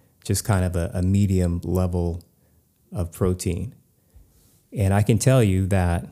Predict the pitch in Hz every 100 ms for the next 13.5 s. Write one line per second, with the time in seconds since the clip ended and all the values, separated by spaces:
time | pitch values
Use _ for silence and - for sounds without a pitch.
0 | - _ _ _ - 101 - 110 101 95
1 | 90 98 - 117 120 110 110 113 101 -
2 | 107 101 - - 95 120 135 104 90 92
3 | 95 110 90 87 98 95 98 95 92 92
4 | 92 - 104 95 - 101 104 113 - -
5 | - _ _ _ - 95 98 90 98 98
6 | 98 101 - _ _ _ - 92 - 95
7 | - 98 95 92 107 92 85 98 98 101
8 | 92 92 107 - 95 92 101 104 120 131
9 | - _ _ _ _ _ _ - 90 87
10 | 85 90 87 98 104 - 104 104 - 107
11 | - 110 120 131 - - _ _ _ _
12 | _ _ _ - 90 90 - 110 101 92
13 | 107 104 101 104